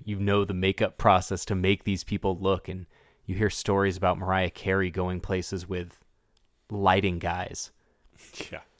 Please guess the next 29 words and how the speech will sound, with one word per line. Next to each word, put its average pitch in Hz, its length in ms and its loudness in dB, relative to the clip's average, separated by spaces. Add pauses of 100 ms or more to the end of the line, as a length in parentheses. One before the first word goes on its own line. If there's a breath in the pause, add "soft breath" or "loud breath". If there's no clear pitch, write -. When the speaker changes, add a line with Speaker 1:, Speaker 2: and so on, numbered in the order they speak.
(280)
Speaker 1:
Or 104 200 8
how, 98 320 10
uh, 95 220 6 (420)
a 131 120 6
friend 117 340 10
of 110 120 6
a 151 100 8
friend 123 380 8
worked 110 300 6
as 101 160 4
Brendan 101 480 2
Fraser's, 101 640 2
like, 95 200 -2
hair 98 400 2
wrangler. 90 640 -4 (280)
Speaker 2:
<laughs> 170 800 4
Speaker 1:
When 143 180 12
Fraser 156 500 12
was 156 160 12
at 156 80 12
his 139 100 8
Speaker 2:
Great 101 140 4
Speaker 1:
peak, 185 180 8
Speaker 2:
title. 80 280 -2
Speaker 1:
he 156 100 0
just 156 240 4
had, 156 200 10
like, 160 200 6
a, 160 220 6